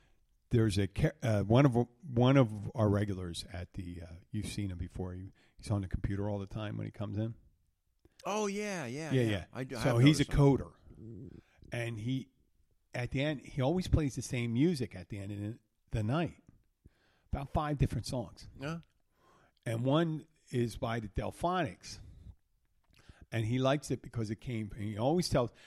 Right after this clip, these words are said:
Speaker 1: and he tells me about this movie, but he tells me at the end of the night, after he had more than a few drinks,
Speaker 2: Okay.
Speaker 1: how much he likes the movie Jackie Brown. And I watched parts of Jackie Brown,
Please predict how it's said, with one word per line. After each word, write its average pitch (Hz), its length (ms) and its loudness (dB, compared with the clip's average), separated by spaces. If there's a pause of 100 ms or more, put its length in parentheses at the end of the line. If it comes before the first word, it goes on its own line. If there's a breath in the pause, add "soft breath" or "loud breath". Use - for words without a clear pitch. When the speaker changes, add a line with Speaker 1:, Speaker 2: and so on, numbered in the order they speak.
(240 soft breath)
Speaker 1:
and 117 80 -4
he 120 80 -2
tells 175 380 0
me 185 80 2
about 139 220 2
this 110 100 0
movie, 120 360 4
but 101 300 -4
he 117 140 -8
tells 123 260 -2
me 120 100 -4
at 107 80 -4
the 110 120 -8
end 104 80 -2
of 101 80 -4
the 107 40 -4
night, 139 360 -2
after 101 200 -8
he 98 80 -6
had 98 280 -8 (1600 soft breath)
more 135 240 -4
than 123 140 -6
a - 20 -10
few 104 240 -8
drinks, 92 580 -12
Speaker 2:
Okay. 87 280 -4 (960 soft breath)
Speaker 1:
how 113 120 -6
much 117 200 -6
he 117 80 -6
likes 98 200 -8
the 123 60 -8
movie 101 220 -6
Jackie 87 320 -8
Brown. 165 360 -6 (1300 soft breath)
And 139 140 2
I 151 60 4
watched 208 320 2
parts 190 280 0
of 151 60 -4
Jackie 107 320 -4
Brown, 101 320 -4